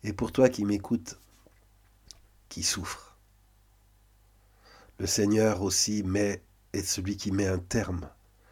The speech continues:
Il n'est dit qu'il ne permet pas qu'on soit éprouvé au-delà de nos forces. Alors prends courage.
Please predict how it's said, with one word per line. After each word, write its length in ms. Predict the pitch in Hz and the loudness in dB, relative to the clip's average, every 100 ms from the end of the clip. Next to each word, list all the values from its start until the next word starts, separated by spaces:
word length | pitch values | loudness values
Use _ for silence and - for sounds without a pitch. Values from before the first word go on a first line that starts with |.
| - - | -20 -14
Il 220 | - 98 | -4 -2
n'est 180 | 98 95 | 0 0
dit 260 | 92 95 101 | -2 -6 -6
qu'il 220 | - 95 | -6 -2
ne 80 | 95 | -2
permet 420 | 90 98 95 98 | -2 -4 -2 -4
pas 180 | 95 95 | -4 -4
qu'on 220 | 90 95 | -4 -4
soit 340 | 92 - 101 - | -4 -4 -6 -4
éprouvé 600 | 92 - - 92 - - _ _ _ _ - - - _ | -8 -4 -4 -4 -8 -14 _ _ _ _ -20 -20 -20 _
au-delà 460 | 90 92 92 80 82 | -6 -2 -2 -2 -6
de 120 | 87 | -8
nos 140 | 64 | -12
forces. 580 | - - - - - - _ _ _ - - - _ | -12 -14 -14 -12 -12 -14 _ _ _ -20 -20 -20 _
Alors 260 | - 95 - | -8 -6 -6
prends 340 | - - - | -6 -4 -4
courage. 600 | 95 - - - 92 - | -8 -10 -10 -10 -12 -16